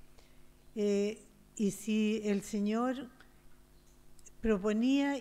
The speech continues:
y aceptaba los trescientos mil pesos, era porque realmente tenía una necesidad. Por lo tanto, y si él había llegado al acuerdo de que aceptaba esa cantidad,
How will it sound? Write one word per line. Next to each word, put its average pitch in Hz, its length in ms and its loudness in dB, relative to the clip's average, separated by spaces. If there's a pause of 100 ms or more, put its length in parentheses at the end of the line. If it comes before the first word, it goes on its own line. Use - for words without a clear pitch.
y 214 120 6
aceptaba 214 680 2
los 269 220 -2
trescientos 240 580 -4
mil 226 220 -2
pesos, 220 560 -4 (480)
era 254 420 2
porque 220 340 2
realmente 208 680 -2
tenía 202 400 0
una 214 180 -2
necesidad. 165 720 -4 (880)
Por 196 140 2
lo 190 180 2
tanto, 240 380 0
y 214 100 2
si - 160 -2
él 233 100 2
había 240 280 2
llegado 220 340 2
al 214 140 0
acuerdo 185 760 -2 (320)
de 175 560 -4
que 190 280 -8
aceptaba 220 580 -4
esa 254 220 -4
cantidad, 262 580 -4